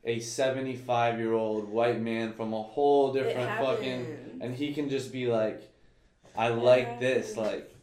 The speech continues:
Speaker 1: you
Speaker 2: It
Speaker 1: know? 'Cause I, I
Speaker 2: happens.
Speaker 1: think, I think that you have that universal type of pull on people
Speaker 2: Thank
Speaker 1: musically.
Speaker 2: you. And it's, like, hard sometimes because I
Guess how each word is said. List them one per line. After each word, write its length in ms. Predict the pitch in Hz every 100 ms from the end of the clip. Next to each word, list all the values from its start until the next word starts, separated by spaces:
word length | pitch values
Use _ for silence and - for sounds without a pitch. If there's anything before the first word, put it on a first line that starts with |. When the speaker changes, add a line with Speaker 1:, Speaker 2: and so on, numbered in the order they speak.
| -
Speaker 1:
you 120 | 113
Speaker 2:
It 20 |
Speaker 1:
know? 200 | 107 107
'Cause 220 | 117 240 156
I, 60 |
I 20 | 160
Speaker 2:
happens. 160 | 160 160
Speaker 1:
think, 160 | 170
I 80 | 139
think 260 | - 147 127
that 80 | 123
you 140 | 123
have 180 | 120 110
that 120 | 110
universal 500 | 113 113 110 110 110
type 220 | 110 113 107
of 120 | 95
pull 160 | 107
on 160 | 104 101
people 380 | - 98 95 92 - _ -
Speaker 2:
Thank 160 | 285
Speaker 1:
musically. 460 | 151 - - 104 -
Speaker 2:
you. 100 | - -
And 80 | 240
it's, 160 | 262 277
like, 160 | 285 254
hard 400 | 240 247 302 302
sometimes 680 | 269 240 247 214 208 214
because 720 | 214 233 233 208 208 202 208 -
I 240 | 202 202